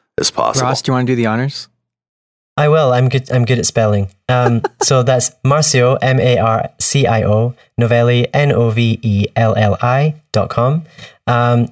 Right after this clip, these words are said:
Speaker 3: as for me, I'm working on websites for various artists at the moment, and you can check out my work and my blog at electric kiwi dot co dot U K, and I'll spell that too,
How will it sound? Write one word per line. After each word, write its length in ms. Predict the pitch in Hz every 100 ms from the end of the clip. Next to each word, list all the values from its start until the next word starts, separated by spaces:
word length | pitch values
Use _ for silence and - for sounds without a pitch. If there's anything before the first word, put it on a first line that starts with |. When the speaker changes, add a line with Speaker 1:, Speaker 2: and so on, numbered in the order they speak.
| _ 131
Speaker 3:
as 160 | 131
for 140 | - 123
me, 260 | 135 190 - _ _ -
I'm 180 | 135
working 240 | 131 127 135
on 80 | 120
websites 300 | 110 117 110
for 80 |
various 320 | 113 113 110 117
artists 260 | 101 104
at 60 | 107
the 40 |
moment, 320 | 110 107 107 -
and 100 | 113
you 60 |
can 120 | 113
check 220 | 107 120 -
out 80 |
my 120 | 113 110
work 300 | 110 - -
and 100 | 117
my 100 | 110
blog 340 | 98 107 104 -
at 200 | 110 104 117
electric 320 | 120 - 113
kiwi 380 | 113 110 107 -
dot 200 | - -
co 120 | 113
dot 80 | 101
U 80 | 107
K, 240 | 117 117
and 100 | 117
I'll 60 | 110
spell 220 | - 120
that 140 | 113
too, 240 | - 110